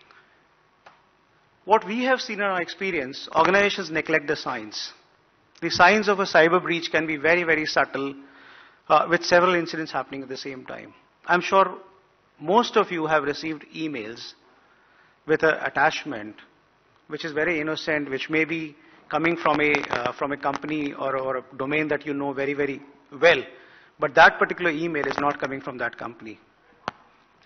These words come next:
And, and that can be used to enter your network. And the cumulative effect on the organization can affect the sales, can affect R and D, can affect supply chain, can affi-, affect accounts payable.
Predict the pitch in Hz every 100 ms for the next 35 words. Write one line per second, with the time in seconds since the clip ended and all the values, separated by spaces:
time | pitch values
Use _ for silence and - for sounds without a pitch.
0 | _ 151 160 165 151 175 - 208 185 165
1 | 175 190 185 175 147 147 147 139 135 127
2 | 127 110 95 - _ _ _ _ - -
3 | - - 190 180 180 214 247 277 240 180
4 | 190 185 185 170 151 143 143 156 151 170
5 | 160 147 139 - 139 135 139 123 - 175
6 | 220 202 - - 135 127 135 131 - 147
7 | 170 196 185 185 165 143 147 147 - -
8 | 165 180 190 190 185 180 - - _ _
9 | 170 151 160 156 143 170 165 156 156 156
10 | - 170 147 117